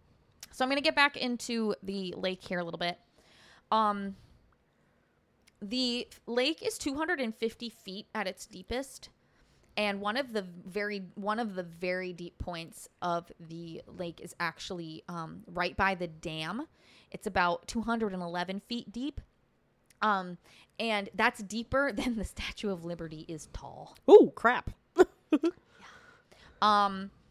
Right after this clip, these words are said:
Speaker 1: and like I said, this is the largest, largest lake in Georgia, and it's the biggest tourist attraction. It brings in almost,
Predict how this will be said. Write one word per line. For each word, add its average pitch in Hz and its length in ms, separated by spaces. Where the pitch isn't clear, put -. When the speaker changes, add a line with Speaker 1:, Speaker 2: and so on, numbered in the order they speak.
Speaker 1:
and 240 120
like 247 160
I 262 60
said, 254 200
this 202 160
is 226 80
the 220 120
largest, 208 440
largest 226 400
lake 220 340
in 226 140
Georgia, 202 540
and 220 80
it's 190 180
the 240 220
biggest 180 480
tourist 349 360
attraction. - 680
It - 160
brings 262 380
in 220 240
almost, 196 480